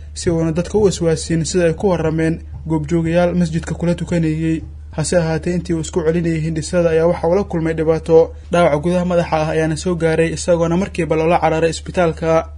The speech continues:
Waxay tallaabadaasi ahayd mid si toos ah uga hor imaanaysa hindhisada iyo hawsha ay qaabilsaneed oo ah bixinta waxa gudaha ku jira ee uu jidhku iska saarayo. Mid la mid ah qisadan waxay ahayd in nin uu dhuunta ka dilaacay isagoo isku dayay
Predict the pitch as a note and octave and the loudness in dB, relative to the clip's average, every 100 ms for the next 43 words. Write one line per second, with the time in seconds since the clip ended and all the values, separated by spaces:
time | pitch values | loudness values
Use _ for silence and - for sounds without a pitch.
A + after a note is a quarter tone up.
0 | - - - D#3 D#3 D#3+ D#3+ F3 D#3 E3 | -12 -6 -2 0 0 0 2 0 0 -2
1 | D#3 D#3 D#3+ D#3 - - E3 D#3 F3+ F3 | -2 0 -2 -4 -14 -10 -6 -4 -2 -2
2 | D#3+ E3+ E3+ F3 E3 E3+ E3+ D#3+ - D#3+ | 0 0 0 0 0 0 0 -2 -2 2
3 | D#3+ D#3+ - - - F#3+ F3+ - G#3 F3+ | 2 2 -2 -14 -4 -2 -2 0 0 2
4 | D#3+ E3+ F3 E3+ E3 D#3 D#3 D#3 E3+ F3 | 2 0 0 0 -2 -2 -4 -4 -2 0
5 | F3 E3 D#3+ D#3+ - - - - D3+ F3 | 2 2 2 2 0 -10 -14 -10 -6 -2
6 | F3 F3 E3 D#3 E3+ F3 F3 F3 D#3+ D#3+ | 0 0 0 0 0 0 0 -2 0 0
7 | D#3+ D#3 E3 - D#3+ - F#3 F3 D#3+ D#3+ | 0 -2 -4 -6 -6 -4 0 2 2 2
8 | E3 E3 - - - - F#3 F#3 G#3 F3+ | 2 2 0 -14 -18 -6 -2 0 2 2
9 | D#3+ D#3+ - F3+ E3 E3 D#3+ - - - | 0 -2 0 2 2 0 -4 -12 -14 -6
10 | G3+ F3 D#3+ E3 E3 E3 F3+ E3+ D#3+ F3 | -2 2 2 0 -2 0 0 -2 -2 -2
11 | E3+ G3+ F3 E3 D#3+ D#3 E3 D#3 - F3+ | -2 -2 -2 0 0 2 0 0 -2 -2
12 | E3 E3 D3+ G#3+ F3+ F3 E3+ E3 | 2 0 -2 -2 2 2 2 0